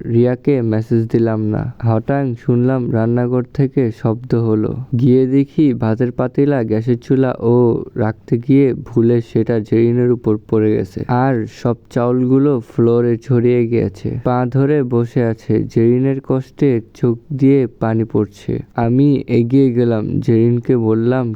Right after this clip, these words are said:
"কি হয়েছে জেরিন?" তারপর জেরিনের পা ধরতে যাব। জেরিন বাধা দিয়ে বলল, "আপনি আমার স্বামী, স্বামীরা কখনো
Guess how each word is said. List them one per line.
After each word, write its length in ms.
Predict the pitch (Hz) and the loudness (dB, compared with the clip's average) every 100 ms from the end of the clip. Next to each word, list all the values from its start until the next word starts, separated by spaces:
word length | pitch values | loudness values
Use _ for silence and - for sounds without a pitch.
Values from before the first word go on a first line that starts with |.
| - | -6
"কি 220 | - 139 | 0 2
হয়েছে 400 | 139 131 117 110 | 2 0 0 -2
জেরিন?" 480 | 110 110 117 117 107 - | 0 2 2 2 -2 -2
তারপর 560 | 120 120 120 143 139 | -2 -2 -4 -2 -2
জেরিনের 580 | 117 117 117 127 135 127 - | -2 0 2 2 0 -2 -4
পা 200 | - 117 113 | -4 -2 -2
ধরতে 360 | 120 110 113 | -4 -2 -2
যাব। 420 | 101 104 98 101 113 - | -2 -2 -4 -8 -8 -8
জেরিন 640 | 117 117 110 127 123 98 107 | 0 2 2 2 0 -4 -4
বাধা 300 | 104 110 117 | 0 0 0
দিয়ে 220 | 127 123 | 0 0
বলল, 540 | 110 110 113 127 127 - | 0 0 0 0 -2 -4
"আপনি 420 | - 104 - 123 117 | -6 -6 -4 -2 0
আমার 280 | 120 123 | 0 -2
স্বামী, 500 | 104 - 107 101 101 | -4 -6 -4 -2 -2
স্বামীরা 800 | 95 98 110 110 123 135 139 120 - | -4 -2 -2 0 0 0 -2 -4 -4
কখনো 540 | 113 - - 127 127 | -6 -2 -2 -2 -2